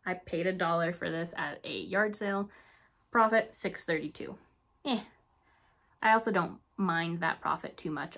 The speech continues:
on books as well, 'cause they're all so easy. This is Get Smart Vintage nineteen sixty-five Don Adams T V show, The Exploding Bomb board game, read as is. This game,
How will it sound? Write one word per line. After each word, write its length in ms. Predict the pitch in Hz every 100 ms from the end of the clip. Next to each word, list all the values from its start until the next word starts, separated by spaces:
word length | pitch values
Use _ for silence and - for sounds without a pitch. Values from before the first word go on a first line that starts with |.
| -
on 300 | 85 - 170
books 300 | 165 - -
as 160 | -
well, 200 | - - -
'cause 160 | -
they're 180 | 196 -
all 120 | -
so 220 | - - -
easy. 400 | - - - 175 _ _ _ - - - _ _ _ _ _ _ _ _ - - _ _ _
This 160 | 214 202
is 160 | 185 175 202
Get 240 | - 233 -
Smart 460 | - 208 190 190
Vintage 560 | - 196 202 208 214 -
nineteen 380 | 180 233 254 233
sixty-five 640 | 233 233 220 190 170 180
Don 280 | 180 196 196 -
Adams 380 | 170 170 175
T 240 | - - 214
V 120 | 220
show, 300 | 220 180 156
The 140 | 165
Exploding 640 | 170 170 - 214 214 220 214
Bomb 400 | 175 170 175 180 -
board 240 | 233 233
game, 380 | 220 220 214 202
read 420 | 185 185 196 196 -
as 280 | - 175 -
is. 360 | 214 214 208 - _ - - - _
This 160 | 294 349
game, 440 | 320 294 294 -